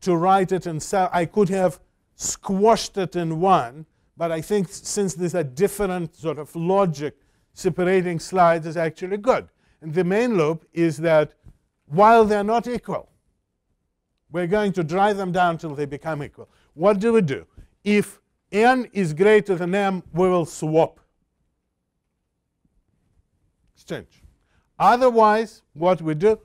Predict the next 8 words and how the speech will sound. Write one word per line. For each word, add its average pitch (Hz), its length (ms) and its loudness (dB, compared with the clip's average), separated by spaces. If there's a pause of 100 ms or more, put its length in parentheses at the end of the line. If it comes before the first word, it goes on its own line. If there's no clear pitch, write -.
(120)
we 190 160 -2
subtract. 254 600 -6 (1080)
And 254 440 0 (240)
get 202 380 2
rid, 196 420 0
we 180 120 2
know 208 320 2
now 156 600 -2